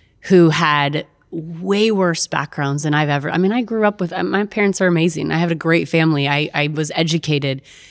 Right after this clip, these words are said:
and I'm listening to these stories of people who've had, you know, poverty and, and abuse and just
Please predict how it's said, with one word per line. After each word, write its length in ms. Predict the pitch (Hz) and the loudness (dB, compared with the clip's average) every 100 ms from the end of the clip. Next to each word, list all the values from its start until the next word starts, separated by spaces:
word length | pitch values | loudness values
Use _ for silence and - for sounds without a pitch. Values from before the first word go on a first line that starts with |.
| - | -4
and 80 | 180 | 0
I'm 140 | 180 175 | 4 4
listening 380 | 175 - 190 175 | 2 4 4 4
to 60 | |
these 220 | 151 143 | 4 -2
stories 520 | - 160 165 156 143 147 | 0 2 4 4 2 -2
of 100 | - | -4
people 460 | 147 151 143 143 | -4 0 0 0
who've 100 | 139 | -2
had, 400 | 135 147 143 139 - - - - | -2 0 2 0 -6 -18 -20 -8
you 80 | |
know, 220 | 143 143 - _ _ - _ - | -6 -6 -10 _ _ -20 _ -14
poverty 720 | - 156 170 156 143 139 139 | -2 2 4 2 0 -2 -4
and, 440 | 139 139 139 135 139 | -6 -6 -4 -6 -6
and 400 | 143 135 135 - | -6 -6 -6 -6
abuse 600 | 160 147 175 185 - - - | -6 0 4 6 4 -4 -4
and 360 | 151 139 143 | -4 -2 -2
just 280 | 180 - | -2 -4